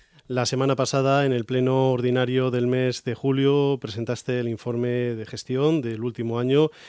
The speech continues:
y también te quejabas en ese mismo pleno de la falta de recursos y de medios para poder ejercer, eh, las competencias o los contenidos de esa figura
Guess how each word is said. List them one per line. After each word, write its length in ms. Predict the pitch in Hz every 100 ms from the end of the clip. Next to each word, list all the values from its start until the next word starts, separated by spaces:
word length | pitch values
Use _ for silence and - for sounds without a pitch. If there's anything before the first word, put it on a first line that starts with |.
| - _
y 200 | 127 120
también 680 | 113 113 117 123 131 135 139
te 140 | - -
quejabas 560 | 120 123 127 135 -
en 100 | 113
ese 240 | 113 120 117
mismo 300 | 113 117 110
pleno 360 | 120 123 143 - - _
de 100 | 113
la 80 | 107
falta 300 | 127 117 127
de 80 | 120
recursos 720 | 113 123 - 131 131 127 - -
y 100 | 127
de 160 | 117
medios 460 | 120 131 123 127 139
para 180 | 117 113
poder 340 | 117 113 120
ejercer, 640 | 117 123 107 - 123 135 131 - - -
eh, 220 | 110 117
las 200 | 113 110 -
competencias 680 | 117 117 170 190 - 104 120
o 100 | 117
los 120 | 113
contenidos 540 | 139 120 131 156 127
de 140 | 110 117
esa 320 | - 113 113
figura 500 | - 113 117 120 117